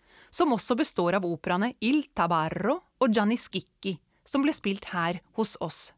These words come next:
ved Den Norske Opera og Ballett i høst. Selve ordet tryptikon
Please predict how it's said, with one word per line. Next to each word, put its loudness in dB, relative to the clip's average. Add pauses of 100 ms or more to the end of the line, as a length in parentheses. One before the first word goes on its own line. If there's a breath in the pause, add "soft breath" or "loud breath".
ved 0
Den 2
Norske -4
Opera -2 (100)
og 0
Ballett -4
i -2
høst. -12 (840 loud breath)
Selve 2
ordet 2
tryptikon 0